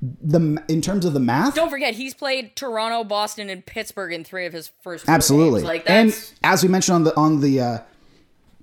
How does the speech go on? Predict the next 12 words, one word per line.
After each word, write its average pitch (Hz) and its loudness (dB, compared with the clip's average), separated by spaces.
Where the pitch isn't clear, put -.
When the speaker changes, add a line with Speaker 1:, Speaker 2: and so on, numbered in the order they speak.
Speaker 1:
on 143 4
the 135 4
show, 135 2
on, 156 2
on 156 2
the 143 2
last 151 0
show, 120 2
like, 131 -2
the 135 -2
Blackhawks 180 0
schedule 123 0